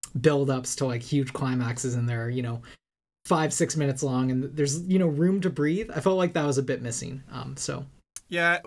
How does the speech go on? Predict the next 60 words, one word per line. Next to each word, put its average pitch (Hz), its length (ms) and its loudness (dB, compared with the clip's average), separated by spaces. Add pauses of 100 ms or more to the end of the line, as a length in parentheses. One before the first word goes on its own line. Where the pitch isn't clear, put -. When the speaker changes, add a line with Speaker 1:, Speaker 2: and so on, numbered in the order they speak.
(280)
Speaker 1:
that's 143 180 0
what, 131 280 -2
Speaker 2:
With 175 100 -2
Speaker 1:
yeah. 120 80 0
Speaker 2:
song 202 260 2
lengths 196 220 -2
like 156 180 -2
that, 143 300 0
I 143 60 -2
mean, 147 140 -4
they're 151 120 -4
not, 160 160 -4
they're 160 100 -2
not 175 200 2
gonna 185 180 -2
go 165 160 0
on 147 240 -2
big 143 260 -8
enough 139 220 -6
tangents 139 560 -4
where 135 140 -6
it's 131 120 -10
gonna 139 220 -8
go 131 240 -6
in, 139 160 -12
it's - 140 -8
gonna 156 160 -2
expand 143 340 -2
into 131 140 -8
something 135 320 -10
just 135 160 -12
crazy, 127 400 -8
like, 135 200 -10
I 131 120 -6
don't 131 80 -10
know, 131 120 -12
like 127 180 -12
a 131 60 -6
Mars 139 360 -6
Volta 135 280 -2
Speaker 1:
Yeah. 131 60 -4
Speaker 2:
or 131 60 -2
an 135 100 -8
R 143 220 -4
X - 140 -12
Bandit 131 380 -10
song 139 320 -10
or 139 60 -12
something, 135 400 -12
you 190 100 -6
know 180 80 4
what 208 100 2
I 165 40 0
mean? - 20 -2
Speaker 1:
Right, 131 280 -4
right. 120 360 -6 (140)
Speaker 2:
But, 143 240 -8
um, 143 460 -2
I 165 120 -2
thought, 269 260 2